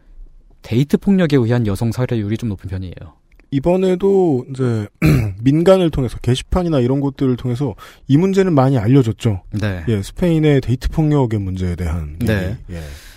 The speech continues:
Speaker 1: 지난 이천삼 년도에 처음 집계를 시작한 이래 지금까지 구백이십사 명이 파트너에 의해 살해가 됐습니다.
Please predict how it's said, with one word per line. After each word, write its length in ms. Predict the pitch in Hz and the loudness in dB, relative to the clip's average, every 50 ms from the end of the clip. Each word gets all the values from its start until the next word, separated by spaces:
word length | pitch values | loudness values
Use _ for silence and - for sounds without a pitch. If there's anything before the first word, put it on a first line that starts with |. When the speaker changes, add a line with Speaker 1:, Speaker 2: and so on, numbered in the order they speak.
| - - - | -20 -18 -10
Speaker 1:
지난 340 | - - 139 165 185 185 151 | -2 0 2 4 4 2 2
이천삼 640 | 120 139 143 - - 185 185 175 - 196 202 196 | 0 -2 -2 0 2 2 2 2 2 0 2 2
년도에 880 | 196 196 190 185 180 175 156 165 160 160 156 156 165 170 175 175 170 160 | 2 4 4 4 2 2 2 2 2 4 4 2 2 2 4 4 4 2
처음 280 | 151 - - 202 190 175 | 0 0 -2 0 0 0
집계를 380 | - - 127 - 160 156 147 139 | -2 -4 -4 0 2 2 2 2
시작한 360 | - - 156 143 - 143 135 | 0 -2 -2 0 0 0 0
이래 140 | 120 113 135 | 2 2 0
지금까지 500 | 139 - 110 104 113 - - 117 120 139 | -2 -2 -4 -6 -4 -2 -2 -2 -2 -2
구백이십사 920 | - - - 117 113 127 160 160 - - 107 101 135 135 - - 135 143 | -4 -4 -4 -4 0 2 2 0 0 -2 -8 -6 -6 -8 -10 -6 -2 0
명이 340 | 143 143 131 120 120 135 151 | 0 2 2 2 2 0 0
파트너에 440 | 147 - - 175 - - 185 175 156 | -2 -4 -10 -10 -6 -2 -2 0 0
의해 220 | 135 110 101 104 | 0 0 -2 -2
살해가 280 | 110 - 135 135 127 117 | -4 -4 -6 -4 -4 -6
됐습니다. 520 | 92 92 87 - 85 73 71 - - - | -6 -8 -10 -12 -14 -16 -14 -16 -18 -18